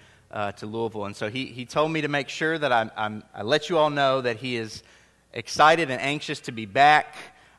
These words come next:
um, but it's been a good time for him and his family to spend the holidays with some family and friends. So, so Josh is, is away this morning, but, but we're gonna continue through, through our series in, in Mark,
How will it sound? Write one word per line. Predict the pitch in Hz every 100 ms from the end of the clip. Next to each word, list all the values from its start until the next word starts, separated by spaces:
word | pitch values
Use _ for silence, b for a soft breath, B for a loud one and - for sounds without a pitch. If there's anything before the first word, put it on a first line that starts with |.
| -
um, | 117 110 107 104 104
but | 113
it's | 117
been | - 120
a | 104
good | 107 120
time | 110 117 113
for | 110
him | 110 113
and |
his | 107 -
family | 110 107 104
to |
spend | 98 - 110
the | 104
holidays | 110 107 104 104 -
with | 98
some | - 95
family | - 113 110 107
and | 101
friends. | - 104 92 90
So, | - 104 95 B B B B
so | - 110
Josh | 117 135 143
is, | 147 117
is | - 123
away | 123 143 147
this | 135 -
morning, | 147 143 147 139
but, | 127 123 B B B
but | 120
we're | 120 170
gonna | 165
continue | 147 131 - 180 156 131
through, | - 139 135 131
through | -
our | 123
series | 117 147 151 151 139
in, | 127 113
in | 113
Mark, | 107 131 202 -